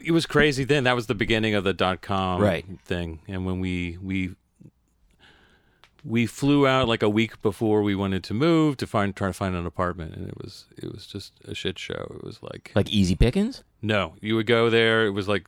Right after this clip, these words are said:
Speaker 1: you'd look at, we looked at, like, the online listings. I guess Craigslist, Craigslist was happening, and there would just be people to, like, ten deep with checks out and their
Speaker 2: Really?
Speaker 1: background checks already done and the whole thing.
Speaker 2: Yeah.
Speaker 1: So, uh,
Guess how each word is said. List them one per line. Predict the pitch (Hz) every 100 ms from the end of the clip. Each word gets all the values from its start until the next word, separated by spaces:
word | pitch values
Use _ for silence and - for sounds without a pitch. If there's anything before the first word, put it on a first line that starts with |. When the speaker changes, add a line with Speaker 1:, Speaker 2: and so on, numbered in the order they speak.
| _
Speaker 1:
you'd | 98 101
look | 127
at, | 139
we | 104 143
looked | 151 139
at, | 113
like, | 110
the | 110
online | 107 107 104 104
listings. | 101 - 110 98
I |
guess | 98 131
Craigslist, | - 104 95 95 - - _
Craigslist | 98 90 - - -
was | -
happening, | 98 98 95 101 _ _ _ _ _ - - - _ - _ _
and | 98 95 87 85 85 90
there | - 98
would |
just | 92 -
be | 92
people | 98 90 90 87 -
to, | 95 95 90 _
like, | 98 87 - _ _ - - _
ten | - 107 95
deep | 98 90 - - -
with | 92 -
checks | - 95 90 -
out | 95 87 87
and | 87
their | 85
Speaker 2:
Really? | 95 95 87 80 71
Speaker 1:
background | 95 87 90 85
checks | - 90 -
already | 98 87 87
done | 87 87 87 85
and | 87 80 _ _ _ _ _ _ _
the | 87
whole | 87
thing. | 82 87 82 80 _
Speaker 2:
Yeah. | 107 117 110 98 90 - -
Speaker 1:
So, | - 95 87 82 -
uh, | 95 87 85